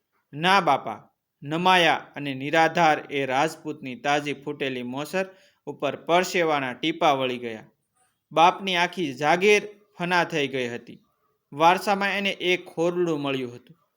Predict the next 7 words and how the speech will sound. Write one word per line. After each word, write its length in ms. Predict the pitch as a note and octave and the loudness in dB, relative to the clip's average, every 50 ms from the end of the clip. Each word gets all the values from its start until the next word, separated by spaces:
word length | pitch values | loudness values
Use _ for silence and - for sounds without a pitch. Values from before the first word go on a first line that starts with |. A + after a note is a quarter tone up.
| _ _ | _ _
અને 220 | - C#3+ C#3+ C#3 C3 | -8 -6 -6 -6 -4
બીજું 340 | C3+ D#3 F3 E3+ F#3 E3+ E3+ | -4 -4 -2 0 0 0 0
મળ્યું 300 | F3 F#3+ G#3+ A3 A3 A3+ | 0 2 4 4 2 2
હતું 420 | A3+ A#3 G#3 C#3 - - - _ _ _ _ _ _ _ | 0 -2 -2 -2 -4 -6 -14 _ _ _ _ _ _ _
આ 160 | - D3+ D3 C#3+ | 0 2 2 2
બાળપણનું 680 | C3+ D3 D3+ E3 E3+ E3+ E3+ E3+ D#3+ D3 C#3 C3 B2 | 2 4 4 4 4 2 0 -4 -6 -4 -6 -6 -6
વ્યવશાળ. 600 | B2 C3+ C#3+ C#3+ C#3 C#3 - C3 A2+ G#2 G#2+ - | -4 -4 -4 -4 -4 -6 -8 -8 -8 -10 -12 -16